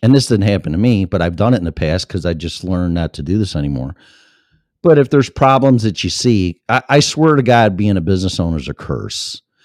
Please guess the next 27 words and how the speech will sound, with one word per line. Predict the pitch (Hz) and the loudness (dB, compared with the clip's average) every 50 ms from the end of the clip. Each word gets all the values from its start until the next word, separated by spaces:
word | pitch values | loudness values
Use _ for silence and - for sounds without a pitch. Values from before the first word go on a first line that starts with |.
| _ _ - | _ _ -4
Just | - 127 - - | -4 -2 0 2
like | 139 139 139 123 - | 2 2 2 2 0
being | 139 139 135 131 123 120 113 107 98 - _ _ _ _ _ - | 2 4 4 4 4 4 2 0 -2 -4 _ _ _ _ _ -6
an, | 95 95 92 | -4 -2 -2
a | 85 | -2
very | 76 87 104 113 120 120 110 | -2 0 2 2 4 4 2
attractive | 104 - - - 117 104 104 104 - - 98 85 | 0 0 0 0 2 2 2 2 0 -2 0 0
man | 101 98 95 92 90 | 0 0 0 0 0
or | 87 82 | -2 -2
woman, | 80 87 87 78 73 73 71 67 | -2 -2 -2 -2 -2 -4 -4 -4
everybody | 82 98 104 98 85 110 104 101 | -2 -2 -2 -2 0 0 0 0
thinks | - - 107 101 98 85 - - | -2 -2 -2 0 0 -2 -4 -6
it's | 80 - - | -8 -6 -6
like, | 92 82 80 - - | -6 -6 -6 -6 -6
"Oh | 95 104 113 | -4 -2 -2
my | 110 104 104 | -2 -2 -2
God, | 95 98 90 95 104 95 | -2 -2 -2 -2 -2 -2
you're | 87 85 | -4 -6
so | - - 113 120 120 | -4 -2 0 0 0
beautiful, | 92 101 101 104 95 95 - - 98 87 | 0 0 0 0 0 -2 -4 -4 -4 -4
you're | 76 69 | -4 -6
so | - - 101 101 104 | -6 -2 0 2 2
handsome." | 104 98 92 95 95 92 - 95 90 90 - - - - _ _ _ - | 2 2 2 2 0 0 0 -2 -2 -2 -2 -6 -12 -20 _ _ _ -2
It's | 139 - - | 0 0 0
a | 123 | -2
fucking | - - 156 156 151 - 110 95 | 0 0 0 0 2 2 0 -2
curse, | - - - 87 69 55 - - - - - - - | -2 -4 -4 -4 -4 -6 -8 -10 -10 -10 -12 -12 -16